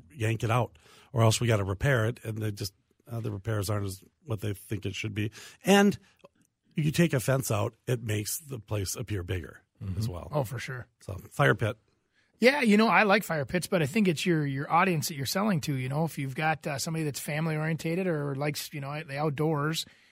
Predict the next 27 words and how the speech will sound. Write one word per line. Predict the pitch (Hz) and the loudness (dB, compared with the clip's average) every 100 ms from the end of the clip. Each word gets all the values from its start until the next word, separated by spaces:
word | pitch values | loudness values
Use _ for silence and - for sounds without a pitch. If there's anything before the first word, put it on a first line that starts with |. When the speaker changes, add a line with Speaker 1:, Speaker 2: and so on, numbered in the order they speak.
| _ | _
Speaker 3:
you | 151 | 2
have | 165 151 | 4 4
that | 165 | 2
kind | - 170 | 0 -2
of | 151 | -2
a | 139 | -2
yard | 147 147 170 160 | 2 4 6 4
and | 147 | 0
that | 151 | -4
kind | - 170 | -2 -2
of | |
a | 147 | -2
lot | 139 151 170 | 0 0 0
that | 160 | -4
would | 135 | -6
pull | - 160 | -2 -2
that | 160 | -2
kind | - 156 | -4 -4
of | 143 | -4
buyer | 151 143 131 | -4 -4 -2
in, | 190 | -2
I | 175 | -2
think | 151 | -4
it's | 143 131 | -6 -8
a | |
great | 139 143 | -8 -8
idea. | 196 190 143 165 | -6 -8 -10 -14